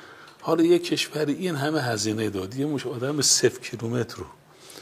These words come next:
صفر کیلومتر که من می‌گم بعضی‌هاش، میگه بخشنامه تو دهه شصت بود، من یادم نمیره، حالا شاید قدیمی وزارت خارجه بدونن،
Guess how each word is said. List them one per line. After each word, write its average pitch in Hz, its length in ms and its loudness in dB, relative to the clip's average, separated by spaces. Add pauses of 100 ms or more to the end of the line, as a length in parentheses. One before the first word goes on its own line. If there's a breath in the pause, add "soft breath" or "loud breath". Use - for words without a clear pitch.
(400 loud breath)
صفر - 360 2
کیلومتر 135 400 -10
که - 140 -12
من 135 180 -8
می‌گم 139 440 -4
بعضی‌هاش، 131 800 -6 (340 loud breath)
میگه 175 180 4
بخشنامه 147 580 6
تو 165 160 -8
دهه 135 300 2
شصت 135 460 0
بود، 120 460 -2 (680 loud breath)
من 131 100 -4
یادم 135 400 4
نمیره، 127 480 0 (680 loud breath)
حالا 123 160 2
شاید 135 280 4 (200)
قدیمی 127 360 6
وزارت 117 440 6
خارجه 104 400 0
بدونن، 101 500 0